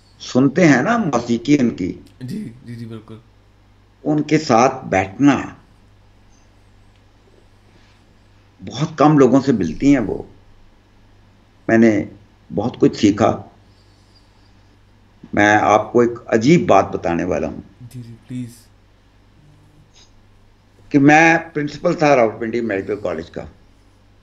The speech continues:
Speaker 1: मैं रात को सोया हुआ था कुछ दस बजे के करीब, दस, साढ़े दस बजे। तो मुझे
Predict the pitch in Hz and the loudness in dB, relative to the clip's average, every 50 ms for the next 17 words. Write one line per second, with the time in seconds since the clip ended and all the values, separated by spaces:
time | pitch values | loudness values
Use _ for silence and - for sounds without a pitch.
0 | _ _ _ _ _ _ _ _ _ _ _ - - 127 127 123 120 120 120 120 | _ _ _ _ _ _ _ _ _ _ _ -18 -10 -4 0 0 2 2 2 0
1 | 117 117 113 - _ _ _ _ _ _ _ _ _ _ _ _ _ _ _ _ | -2 -4 -10 -18 _ _ _ _ _ _ _ _ _ _ _ _ _ _ _ _
2 | _ _ _ _ _ _ _ _ _ _ _ _ _ _ - 98 92 - - - | _ _ _ _ _ _ _ _ _ _ _ _ _ _ -4 -2 -2 -4 -4 -6
3 | - 110 98 - 92 85 92 104 113 117 113 104 95 90 92 87 73 - 90 - | -8 -6 -4 -2 0 2 2 4 2 2 2 0 -2 -2 -4 -6 -8 -10 -14 -18
4 | _ _ _ - - - - 92 98 92 - - 92 85 87 - 92 95 - - | _ _ _ -18 -10 -6 -4 -4 -4 -4 -2 -2 -2 -2 -2 -4 -6 -6 -4 -6
5 | - 73 - - - - - - - - 95 98 - - 95 87 85 78 71 76 | -8 -8 -10 -12 -18 -20 -20 -8 -4 -2 -2 -2 -2 -2 0 0 0 -2 -4 -6
6 | - - - - 58 55 - - - - _ _ _ _ _ _ _ _ _ _ | -8 -8 -12 -12 -12 -12 -12 -16 -20 -20 _ _ _ _ _ _ _ _ _ _
7 | _ _ _ _ - - - - - - - - - - - - - - - - | _ _ _ _ -20 -18 -18 -16 -18 -18 -20 -20 -20 -20 -20 -20 -20 -20 -20 -20
8 | - - - - - - - - - - 110 110 104 101 107 101 104 131 139 131 | -20 -20 -20 -20 -20 -20 -20 -4 0 0 0 2 2 2 2 6 8 8 8 8
9 | 127 113 98 - - - | 8 6 4 2 -2 -8